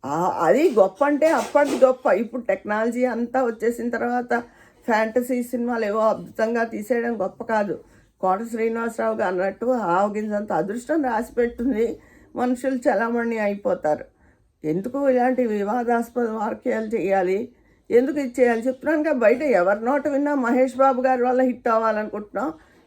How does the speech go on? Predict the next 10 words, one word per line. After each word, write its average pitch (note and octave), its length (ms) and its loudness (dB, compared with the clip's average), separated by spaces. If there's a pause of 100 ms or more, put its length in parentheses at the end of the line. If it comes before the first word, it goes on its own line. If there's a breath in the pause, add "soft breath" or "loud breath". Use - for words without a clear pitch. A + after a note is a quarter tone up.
లేకపోతే A3 440 0
ఆయన G#3 240 -2
మాట్లాడే G#3 500 -2
మాటలకు G#3+ 500 -6
అసలు F#3 200 -4
సినిమా F3+ 380 -6
పోవాలనే G#3 680 2
కోరుకుంటున్నాం F3 760 -2
అంటున్నారు - 600 -12
అందరూను. B2+ 520 -8